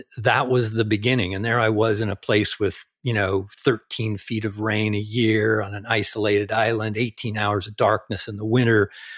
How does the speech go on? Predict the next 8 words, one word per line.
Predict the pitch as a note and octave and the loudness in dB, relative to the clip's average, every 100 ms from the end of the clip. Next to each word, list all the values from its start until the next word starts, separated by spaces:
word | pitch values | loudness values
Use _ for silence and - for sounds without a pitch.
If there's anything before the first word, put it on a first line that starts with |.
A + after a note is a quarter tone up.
| - - | -18 -14
What | - G#2 | -4 -2
is | G2 | -2
it? | G#2 - | -4 -8
Twenty-seven | - C#3 C3+ B2+ - B2+ B2 G#2+ | -2 0 2 2 2 2 2 0
bars | G#2 G#2+ A2 A2+ A2+ G#2+ | 2 4 6 6 4 2
and | G2+ F#2 | -2 -6
twenty-six | - A2+ A2+ G#2 - G#2 - | -6 -2 0 2 2 2 0
churches | - A#2+ A2 A#2 A2 G#2+ | 4 4 2 2 2 0